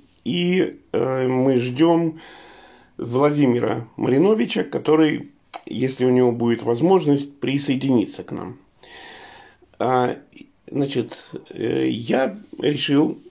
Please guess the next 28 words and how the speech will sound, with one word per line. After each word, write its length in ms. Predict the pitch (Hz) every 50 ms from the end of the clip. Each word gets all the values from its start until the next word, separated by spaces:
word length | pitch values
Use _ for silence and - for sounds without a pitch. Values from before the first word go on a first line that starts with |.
| _ -
а, 140 | 135 156 123
м, 340 | - - - 113 139 - -
значит, 380 | - 104 143 139 143 - -
Владимир 460 | 135 147 175 185 190 202 165 135 110
меня 540 | 113 120 123 127 135 131 127 117 110 95 95
сподвиг 560 | - - - - 139 143 151 160 143 127 -
на 240 | 131 127 123 123 120
вот 160 | 117 117 -
этот 400 | 123 127 123 - 113 - - - - - - - - - - _ _ -
подвиг 520 | 165 165 160 131 113 110 107 104 - - - _ _
каждую 800 | - 160 151 143 139 127 123 113 110 123 123 120 117 117 117 117
неделю 720 | 117 113 117 117 110 110 131 185 214 220 208 190 185 160 143
во 180 | 123 113 107 104
вторник 680 | - - - 151 180 190 190 190 175 175 165 - - - - - - - - - _
в 200 | - 117 123 123
девять 560 | 120 117 139 160 175 175 170 165 160 - -
проводить 760 | - 120 113 113 110 110 110 127 131 143 143 - - - - - _ -
эфир, 580 | 101 107 104 - 120 120 135 143 - - - -
э, 360 | - - 82 107 110 107 104 104 -
по 100 | 113 113
продажам. 540 | - 110 110 104 101 95 98 - - 92 92 - _ _ _ _ _ - - - - - - - - - - - - - - _ _ _ _ _
А, 580 | - - 110 117 120 117 117 113 110 107 - - - _ _ _ _ _ _ _ _ _ _ _ _ _ _ _ _ _ _ _ _ _ _ _ _ _ _ -
м, 760 | - 131 - - - - - 135 135 135 139 - - 131 123
для 180 | 127 139 175 160
меня 260 | 180 196 214 208 196
это 160 | 175 - 151
одинаково 580 | 139 139 160 165 165 156 160 - 127 139 151 147
сложно 640 | - - 311 - 330 - 185 147 143 139 - -